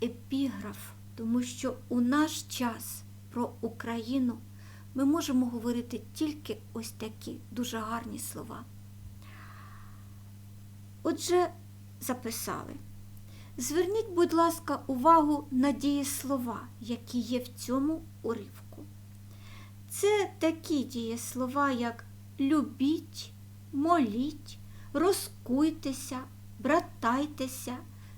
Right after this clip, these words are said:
не шукайте, не питайте. Випишіть собі ці дієслова до зошитів. Що вони передають? Правильно, це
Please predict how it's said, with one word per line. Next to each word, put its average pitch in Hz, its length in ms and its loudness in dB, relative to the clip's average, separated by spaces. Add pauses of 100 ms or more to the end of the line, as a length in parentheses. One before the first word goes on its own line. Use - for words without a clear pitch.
не 330 240 8
шукайте, 285 960 0 (580)
не 277 240 8
питайте. 226 880 -2 (880)
Випишіть 320 640 4
собі 240 280 -2
ці 247 180 -4
дієслова 240 720 -2
до 240 160 0
зошитів. - 720 -4 (1900)
Що - 280 6
вони 427 220 6
передають? 392 920 4 (1120)
Правильно, 226 560 0 (120)
це 285 320 2